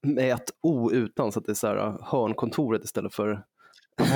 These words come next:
Speaker 2: det är
Speaker 1: <laughs>
Speaker 2: stavfel
Speaker 1: obduktionsläge.
Speaker 2: där i
Speaker 1: Ja, det är så fin detalj, liksom.
Speaker 2: Det är coolt.
Speaker 1: Coroner's office. <laughs> Det är, det är de där små detaljerna som gör det så
Speaker 2: Mm.
Speaker 1: himla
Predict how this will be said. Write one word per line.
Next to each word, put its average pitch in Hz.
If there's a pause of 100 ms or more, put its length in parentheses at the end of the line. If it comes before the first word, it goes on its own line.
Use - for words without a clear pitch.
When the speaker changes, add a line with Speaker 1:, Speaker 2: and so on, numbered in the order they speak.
Speaker 2:
det 117
är -
Speaker 1:
<laughs> -
Speaker 2:
stavfel 165
Speaker 1:
obduktionsläge. -
Speaker 2:
där -
i -
Speaker 1:
Ja, 190
det 175
är 170
så 185
fin 156
detalj, 135
liksom. -
Speaker 2:
Det 107
är -
coolt. 160
Speaker 1:
Coroner's 117
office. -
<laughs> -
Det -
är, 147
det 170
är 165
de 160
där 151
små 147
detaljerna 135
som -
gör -
det 104
så 98
Speaker 2:
Mm. 98
Speaker 1:
himla -